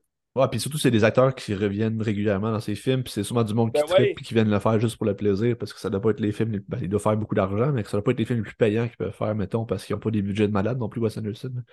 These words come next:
Speaker 2: Ben non,
Speaker 1: Fait
Speaker 2: c'est
Speaker 1: que,
Speaker 2: ça.
Speaker 1: pour l'amour du cinéma.
Speaker 2: L'amour du cinéma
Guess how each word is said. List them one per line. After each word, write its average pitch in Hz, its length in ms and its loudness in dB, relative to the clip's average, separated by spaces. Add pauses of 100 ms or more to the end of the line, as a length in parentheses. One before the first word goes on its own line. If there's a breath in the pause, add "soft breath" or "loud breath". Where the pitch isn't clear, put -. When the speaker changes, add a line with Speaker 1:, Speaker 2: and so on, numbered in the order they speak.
(420 soft breath)
Speaker 2:
Ben 156 140 0
non, 160 160 2
Speaker 1:
Fait 143 120 -12
Speaker 2:
c'est - 20 -12
Speaker 1:
que, 170 280 -4 (920)
Speaker 2:
ça. 226 140 -6
Speaker 1:
pour 104 100 -4
l'amour 104 240 0
du 107 80 -4
cinéma. 127 260 -6 (840)
Speaker 2:
L'amour 262 800 8
du 190 140 6
cinéma 262 760 8